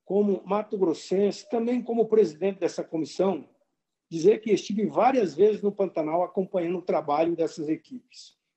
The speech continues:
E posso dizer que é uma verdadeira operação de guerra,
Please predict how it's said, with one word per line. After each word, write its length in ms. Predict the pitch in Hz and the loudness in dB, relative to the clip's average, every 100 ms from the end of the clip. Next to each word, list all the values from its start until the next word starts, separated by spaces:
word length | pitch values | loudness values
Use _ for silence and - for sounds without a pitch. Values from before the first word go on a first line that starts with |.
| - | -6
E 120 | 170 | -6
posso 680 | 165 - 196 208 208 175 - _ _ _ | -2 4 6 6 2 -2 -2 _ _ _
dizer 600 | 156 165 139 160 196 190 _ _ | 0 0 4 4 4 0 _ _
que 80 | 202 | 2
é 40 | 208 | 4
uma 160 | 220 | 2
verdadeira 720 | 170 233 226 214 160 175 240 | 2 0 2 -4 -2 0 0
operação 520 | 233 - 208 - 208 220 | -2 -4 -6 -4 -4 -4
de 120 | 202 | -2
guerra, 440 | 151 170 160 127 | 4 4 2 -4